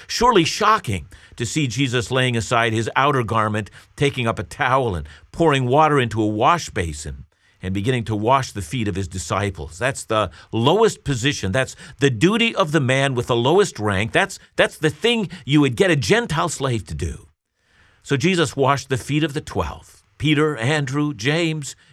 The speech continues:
John, Philip, Bartholomew, Thomas, Matthew, James, son of Alphaeus, Thaddeus,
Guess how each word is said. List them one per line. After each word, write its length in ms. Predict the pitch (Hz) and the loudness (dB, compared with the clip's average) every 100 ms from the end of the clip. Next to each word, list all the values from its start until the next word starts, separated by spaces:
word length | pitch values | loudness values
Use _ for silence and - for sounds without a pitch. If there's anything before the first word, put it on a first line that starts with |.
| - | -4
John, 640 | 101 190 208 208 190 175 _ _ | 2 4 6 4 0 -6 _ _
Philip, 480 | - 202 196 190 - - | -4 2 4 2 -2 0
Bartholomew, 760 | 151 151 196 175 180 170 165 - - | 2 2 2 2 2 4 2 0 -12
Thomas, 500 | - 220 240 233 226 - 147 | 0 4 6 6 2 -2 -6
Matthew, 580 | 135 190 190 180 185 175 | 0 2 2 0 0 0
James, 460 | 131 240 254 196 | 2 2 2 0
son 160 | 190 175 | 0 0
of 100 | 151 | 2
Alphaeus, 600 | 151 147 - 110 82 71 - - | 2 0 0 -2 -2 -8 -16 -20
Thaddeus, 720 | - 226 214 156 92 92 - | 0 2 4 2 -2 -6 -14